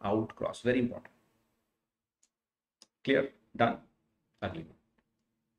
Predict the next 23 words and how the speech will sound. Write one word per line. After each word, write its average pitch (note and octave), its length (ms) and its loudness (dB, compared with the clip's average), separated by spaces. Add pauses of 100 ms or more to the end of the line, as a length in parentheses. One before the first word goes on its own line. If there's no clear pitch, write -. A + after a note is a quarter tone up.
(1000)
काम G#3 160 12
की A#3 80 6
बात A3+ 240 8
ये G#3+ 180 6
है F#3+ 120 0 (2000)
कि - 240 -6
outcross G3 1080 8
एक F#3 260 -2
ऐसा D#3 420 2
method E3 400 4 (120)
है C3+ 460 8
जिससे C#3+ 400 4
हम G3 400 2 (440)
इनब्रीडिंग E3 500 10
depression C#3 440 4
को E3 100 4 (180)
खत्म A2 260 -2
कर G2+ 100 -6
सकते - 320 -18
हैं। - 60 -20 (1120)
We D3 260 0
can, A2 340 -2 (1700)
um, F#2+ 600 0